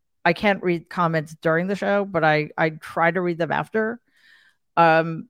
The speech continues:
so it matters to me, and I, I don't wanna be hurting anybody's feelings, and I, I don't wanna be misspeaking. So I do, I do appreciate constructive criticism.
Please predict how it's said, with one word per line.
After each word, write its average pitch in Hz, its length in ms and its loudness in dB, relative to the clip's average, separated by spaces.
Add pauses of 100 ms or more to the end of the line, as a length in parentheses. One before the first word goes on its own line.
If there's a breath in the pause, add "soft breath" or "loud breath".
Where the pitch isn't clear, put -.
so 165 680 2 (420)
it 190 140 6
matters 185 460 6
to 165 80 -2
me, 147 440 -2 (140)
and 156 440 2
I, 160 280 2
I 165 80 0
don't 175 160 4
wanna 175 160 0
be 170 140 -4
hurting 165 260 -2
anybody's 160 360 -2
feelings, 160 460 2
and 151 80 0
I, 151 260 2
I 156 160 2
don't 151 200 0
wanna 147 160 -2
be 147 160 -6
misspeaking. 135 680 -8
So 131 300 -2
I 139 140 0
do, 147 340 -2
I 160 60 0
do 156 220 2
appreciate 143 640 -4
constructive 139 520 -6
criticism. 139 560 -8